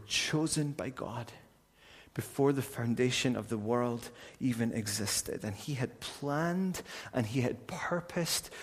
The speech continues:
you for this work of adopting you into his family. You can stand secure in that this morning and this week. Why? Because, first of all, it is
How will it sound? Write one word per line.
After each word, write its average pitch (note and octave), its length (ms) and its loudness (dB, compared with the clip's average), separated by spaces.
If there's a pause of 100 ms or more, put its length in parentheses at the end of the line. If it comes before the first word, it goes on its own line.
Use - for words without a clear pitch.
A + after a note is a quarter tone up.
(140)
you E3 480 4 (180)
for D3 160 6
this C3 220 6
work C3+ 600 6
of C3+ 120 4
adopting D#3+ 760 8
you D#3 280 6 (260)
into E3+ 640 8 (280)
his - 280 8
family. A2 680 2 (240)
You E3 520 6 (200)
can A2+ 220 4
stand C#3 640 8
secure A#2 920 4 (240)
in G#2 240 4
that G2 320 0 (180)
this - 260 6
morning G#2 440 8 (240)
and A2+ 180 6
this G2+ 180 4
week. G#2+ 240 2
Why? A#2+ 360 10 (680)
Because, D3+ 460 10
first E3 320 6
of D#3+ 80 6
all, D3+ 240 12 (220)
it F3 100 10
is D#3+ 240 12